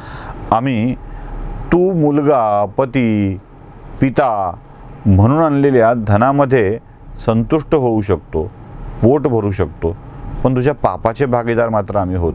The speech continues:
नसतो." त्यामुळं पापाचा भागीदार कुटुंबातला कोणताच व्यक्ती होत नसतो, पण एक गोष्ट मात्र नक्की, की त्या पापाची मानसिकदृष्ट्या फळं मात्र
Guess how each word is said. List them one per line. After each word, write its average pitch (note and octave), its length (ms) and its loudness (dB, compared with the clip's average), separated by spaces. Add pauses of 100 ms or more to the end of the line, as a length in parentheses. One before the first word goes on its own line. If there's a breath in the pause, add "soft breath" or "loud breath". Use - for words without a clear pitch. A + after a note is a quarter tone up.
नसतो." - 360 -8 (1120 loud breath)
त्यामुळं D#3 200 2
पापाचा D#3+ 600 -2
भागीदार C#3 520 0
कुटुंबातला C3+ 600 0
कोणताच B2+ 640 -2
व्यक्ती B2 320 -2
होत A#2+ 260 2
नसतो, F#2+ 480 0 (360 loud breath)
पण A2+ 120 2
एक B2+ 120 0
गोष्ट B2 340 0
मात्र A2 280 0
नक्की, G#2+ 380 0
की - 340 -4
त्या A#2+ 120 2
पापाची A2 580 -2
मानसिकदृष्ट्या A2+ 880 0
फळं A2+ 300 0
मात्र F#2 340 0